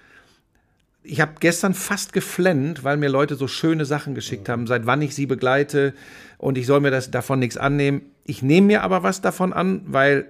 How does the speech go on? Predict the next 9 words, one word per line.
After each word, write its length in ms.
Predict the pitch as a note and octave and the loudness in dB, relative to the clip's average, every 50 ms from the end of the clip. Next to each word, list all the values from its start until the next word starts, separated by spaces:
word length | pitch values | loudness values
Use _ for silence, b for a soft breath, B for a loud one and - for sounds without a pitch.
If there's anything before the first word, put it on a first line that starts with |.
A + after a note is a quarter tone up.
| - _ - | -12 _ -4
in 160 | D3 D3 D3 | -2 0 2
Nuancen 560 | D3 D3 C#3 C3+ C#3 D#3 F3+ F3 - F#3 F3+ | 2 4 4 4 4 4 2 2 -2 -4 -6
ich 300 | E3 D#3 - - - - _ - | -6 -8 -10 -14 -20 -20 _ -12
sogar 560 | E3 B2 C#3 C3+ C3 C3+ C#3 C#3+ D3+ D3 D3+ B B B B B B B B B B - | -2 -2 0 2 4 4 4 4 4 2 -2 B B B B B B B B B B -8
verstehe, 500 | - - D3 - - D#3+ E3+ D#3+ B2 A2+ | -2 -2 -2 2 4 6 6 6 6 4
was, 380 | G#2+ G#2+ G#2+ - - - - - _ _ _ _ _ _ _ _ | 2 0 -2 -4 -8 -12 -14 -20 _ _ _ _ _ _ _ _
äh, 60 | - B2 - - - - B2 A#2 | -8 -6 -6 -6 -6 -6 -4 -4
ähm, 200 | A2 A2 G2+ F#2+ | -4 -4 -6 -6
die, 120 | - | -8